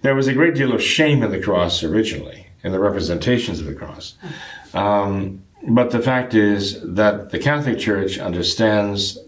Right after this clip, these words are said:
the, the meaning of the gospel and the teaching of Christ when our Lord says, "If anyone wishes to be my disciple, he must take up his cross every day and come after me." And that requires the willingness to suffer for and with Christ,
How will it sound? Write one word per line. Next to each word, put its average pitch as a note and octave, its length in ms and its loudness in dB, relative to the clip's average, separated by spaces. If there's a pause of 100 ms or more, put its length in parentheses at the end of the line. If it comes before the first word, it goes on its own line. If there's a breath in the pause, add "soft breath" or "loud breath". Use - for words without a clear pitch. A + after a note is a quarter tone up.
(200)
the, F2 540 -2 (760 loud breath)
the G#2 120 0
meaning C3 560 4
of G#2 140 0
the G#2 80 2
gospel G2+ 580 0
and E2+ 100 -2
the E2+ 60 -4
teaching G#2+ 360 0
of F2+ 120 -6
Christ E2 440 -4
when F2 140 -2
our F#2 140 2
Lord G#2+ 240 2
says, E2+ 380 -2 (560 loud breath)
"If G#2+ 280 0
anyone A#2+ 580 2
wishes A#2 360 2
to A#2 100 2
be G#2+ 80 6
my F#2+ 140 2
disciple, G2+ 460 0
he G2 60 -2
must G2 240 -2
take A#2 220 0
up G2+ 120 0
his F#2 140 -4
cross F#2+ 360 0
every F#2 260 -2
day D#2 220 -2
and D2 160 -8
come E2 120 -4
after C#2+ 260 -8
me." - 220 -20 (520 loud breath)
And F#2 120 -2
that G#2+ 140 2
requires G2+ 840 0
the G2+ 120 0
willingness G2+ 500 2
to - 120 -8
suffer - 320 -2
for G#2 320 0
and F2+ 160 -2
with E2 180 -4
Christ, - 500 -8